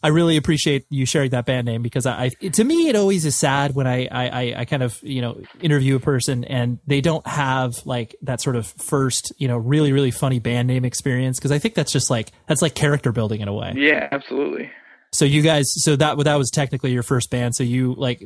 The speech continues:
Speaker 1: when, when was, like, your first show? Was that in, like, elementary school?
Speaker 2: Might have been in middle, like,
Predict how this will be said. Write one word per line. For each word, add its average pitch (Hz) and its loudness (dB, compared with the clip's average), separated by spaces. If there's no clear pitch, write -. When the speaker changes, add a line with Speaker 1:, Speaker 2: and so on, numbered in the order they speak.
Speaker 1:
when, 156 0
when 170 4
was, 202 4
like, 147 2
your 135 2
first - 0
show? 147 2
Was 104 -4
that 127 0
in, 143 0
like, 131 -2
elementary 151 0
school? 285 -4
Speaker 2:
Might 233 2
have 220 0
been 185 2
in 156 2
middle, 131 2
like, 135 2